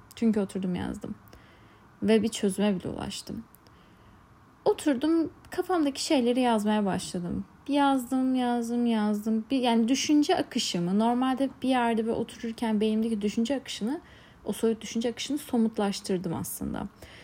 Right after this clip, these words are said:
Ve bir sayfa falan bunu yazdım. Sonra tamam, süper.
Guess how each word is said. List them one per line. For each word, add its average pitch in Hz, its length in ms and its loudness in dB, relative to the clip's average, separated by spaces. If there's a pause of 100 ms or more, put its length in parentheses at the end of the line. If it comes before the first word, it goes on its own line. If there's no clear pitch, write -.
(180)
Ve 202 120 0
bir 240 60 2
sayfa 180 380 0
falan 208 420 0 (320)
bunu 202 200 0
yazdım. 196 540 2
Sonra 311 500 2
tamam, 214 360 2
süper. 220 500 -2